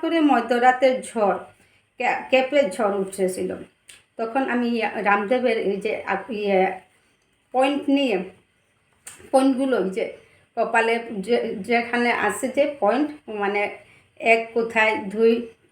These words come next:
তিন, এভাবে এমন এমন মানে ইয়ে পয়েন্ট আউট করে দিয়েছিল। সেই পয়েন্টগুলোতে, বিন্দুগুলোতে আমরা মেসেজের সাহায্যেও,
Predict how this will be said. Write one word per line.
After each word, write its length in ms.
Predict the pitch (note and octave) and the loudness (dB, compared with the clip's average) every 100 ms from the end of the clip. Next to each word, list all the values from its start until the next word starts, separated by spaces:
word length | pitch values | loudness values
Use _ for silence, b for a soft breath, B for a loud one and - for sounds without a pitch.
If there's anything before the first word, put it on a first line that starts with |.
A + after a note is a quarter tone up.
| - | -6
তিন, 340 | A#3+ A#3+ A#3+ - | -2 -2 -4 2
এভাবে 520 | A3+ A#3+ A3+ A#3+ F4+ - B B | 4 4 4 2 0 -4 B B
এমন 300 | - C4 C#4 | -4 -2 -2
এমন 360 | D4 D4 D4 C#4 | 2 2 2 -2
মানে 360 | A#3+ A3 G#3+ A3 | -4 -2 -2 -2
ইয়ে 300 | A3 G#3+ G#3+ - _ _ - | 0 0 -2 -6 _ _ -2
পয়েন্ট 260 | B3+ B3 | 0 2
আউট 140 | C4 A3+ - | 0 0 0
করে 200 | F#3 F#3 | 2 2
দিয়েছিল। 500 | F#3+ F#3 F#3 A3+ C#4+ | 2 0 -2 -4 -4
সেই 280 | - A3+ A3+ | 0 -2 0
পয়েন্টগুলোতে, 600 | G#3+ G3+ A3 A3+ A3+ B3+ | -4 -4 -2 -2 2 2
বিন্দুগুলোতে 840 | B3 A#3 G#3+ A#3 B3 C4 C4 D4 | 2 0 -2 -2 2 2 2 2
আমরা 560 | D#4+ - G3+ G3 A#3 C#4+ C4 | 0 -2 -2 0 0 0 -2
মেসেজের 520 | A#3 A#3 C#4+ C#4+ C4+ | -2 -4 -6 0 0
সাহায্যেও, 640 | - A3+ G#3+ G3 C#4 G4 | 0 -4 -2 -2 -2 -2